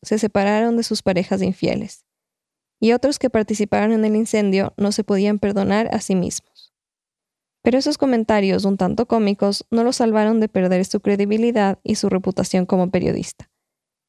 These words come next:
Muchos lo acusaron de que él publicaba solo noticias falsas, y cuando los diarios o emisoras le daban trabajo, le decían que publicara con un seudónimo o sin su firma.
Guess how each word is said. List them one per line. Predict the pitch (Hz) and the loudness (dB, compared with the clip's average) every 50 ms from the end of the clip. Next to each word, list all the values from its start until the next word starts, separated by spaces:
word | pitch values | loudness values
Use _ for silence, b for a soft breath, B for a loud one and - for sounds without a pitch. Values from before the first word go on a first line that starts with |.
| _ _ | _ _
Muchos | - 226 240 247 294 294 302 | 0 0 2 2 2 0 0
lo | 285 | 0
acusaron | 277 - 247 - - 233 220 214 214 202 | 0 0 -2 0 0 2 2 2 2 2
de | 196 - | 0 0
que | - 208 | 0 -2
él | 214 - | -2 0
publicaba | - 247 233 233 - - 214 202 202 202 | 0 0 0 0 0 0 2 2 0 0
solo | - - 208 214 214 | 0 0 0 2 2
noticias | 214 202 202 - 190 - - 180 - - | 2 0 0 -2 -4 -2 -2 -4 -2 0
falsas, | - 185 175 175 - - - - _ _ _ _ _ _ _ _ _ | 0 0 0 -2 -6 -10 -14 -16 _ _ _ _ _ _ _ _ _
y | - 226 | -4 0
cuando | - 240 240 240 | 0 2 2 2
los | 233 240 240 233 | 2 2 0 2
diarios | 240 226 226 226 233 247 254 247 254 | 2 2 2 2 2 0 0 0 0
o | |
emisoras | 247 233 233 - - 208 190 185 185 190 | 0 0 0 0 0 0 2 2 2 0
le | 190 | 0
daban | 185 185 185 196 208 | 0 2 2 0 0
trabajo, | - 247 220 208 196 196 - - 208 240 - _ _ _ _ _ _ - | 0 0 0 2 0 0 -2 -2 -4 -4 -6 _ _ _ _ _ _ 0
le | 220 | 2
decían | 220 226 - - 233 240 | 2 2 2 0 0 0
que | 233 262 | -2 -2
publicara | 233 247 233 214 214 202 - 196 196 214 | -2 0 0 0 0 0 0 0 0 0
con | 214 202 202 | 0 0 0
un | 196 202 | 0 0
seudónimo | - - 202 196 185 190 190 208 233 262 269 262 - | 0 0 0 0 0 0 0 2 2 0 0 0 0
o | - 220 | -2 -2
sin | - - 185 185 | -2 0 0 -2
su | - 190 | -2 -4
firma. | - - 185 165 - - _ _ | -4 -2 -2 -2 -2 -6 _ _